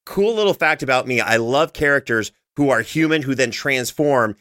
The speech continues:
into some powerful being. Love Shazam. Uh, man, even love Goku when he goes Super Saiyan and then Extreme Super Saiyan. The Red Hulk represents maybe the best representation of me in all of comic books,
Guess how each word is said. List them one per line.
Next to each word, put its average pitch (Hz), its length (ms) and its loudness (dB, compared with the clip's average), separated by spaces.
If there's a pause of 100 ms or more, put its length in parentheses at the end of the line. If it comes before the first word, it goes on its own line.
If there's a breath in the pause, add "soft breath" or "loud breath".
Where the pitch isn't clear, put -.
(160)
into 123 160 -4
some 117 220 -2
powerful 135 440 0
being. 101 280 -4
Love 131 180 2
Shazam. 139 640 -2 (200)
Uh, 160 200 -2
man, 160 200 0
even 196 240 -2
love 170 200 -2
Goku 160 320 0
when 143 100 -2
he 139 80 -2
goes 131 200 -2
Super 160 280 -4
Saiyan 135 280 0
and 120 80 -4
then 120 120 -2
Extreme 143 420 -6
Super 113 260 -4
Saiyan. 107 400 0 (160)
The 123 140 2
Red 151 280 2
Hulk 143 360 2 (240)
represents 147 560 0
maybe 196 320 0
the 151 100 2
best 151 300 0
representation 131 720 -4 (300 soft breath)
of 127 200 2
me 117 540 0 (180)
in 127 140 0
all 131 300 2
of 110 80 -4
comic 135 380 0
books, 101 260 0